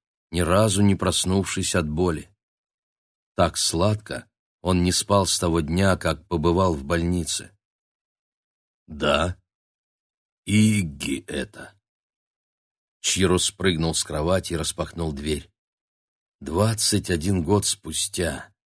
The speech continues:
Игнацио Фарино стоял перед ним в той же самой шляпе. «Неужели это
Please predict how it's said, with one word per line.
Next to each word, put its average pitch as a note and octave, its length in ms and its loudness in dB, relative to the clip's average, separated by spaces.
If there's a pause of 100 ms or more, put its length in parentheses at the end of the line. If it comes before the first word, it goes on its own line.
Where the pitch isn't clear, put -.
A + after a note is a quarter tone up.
(300)
Игнацио F2+ 840 2
Фарино E2 600 0
стоял E2 520 0
перед D2+ 360 -8
ним E2+ 180 2
в - 100 -10
той G2+ 360 0
же - 180 -4
самой F2 480 -2
шляпе. D#2 640 -8 (1200)
«Неужели F#2 1000 2
это G2+ 420 0